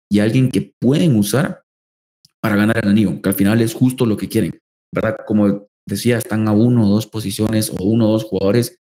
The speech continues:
de lograr algo bueno, de recuperarse y de estar otra vez en la, en el lugar que quieren estar, compitiendo por títulos. Porque veo los otros equipos que están, como le mencionaba Alex, en la conferencia este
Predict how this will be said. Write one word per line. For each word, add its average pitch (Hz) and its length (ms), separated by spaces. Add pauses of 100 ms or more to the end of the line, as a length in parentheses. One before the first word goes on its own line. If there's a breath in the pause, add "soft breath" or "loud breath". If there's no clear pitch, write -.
(160)
de 104 100
lograr 101 320
algo 104 220
bueno, 101 420
de 98 80
recuperarse 101 800
y 104 180
de 90 60
estar - 400
otra 95 300
vez 110 340 (220)
en 107 60
la, 101 220
en 117 100
el 117 120
lugar 139 180
que 139 60
quieren 135 220
estar, 127 260
compitiendo 98 540
por - 140
títulos. - 440 (460)
Porque 120 220
veo 156 200
los 180 160
otros 180 220
equipos 165 400
que - 80
están, 131 360
como 107 200
le 101 60
mencionaba 107 420
Alex, 104 240
en 92 60
la 95 80
conferencia 110 520
este - 340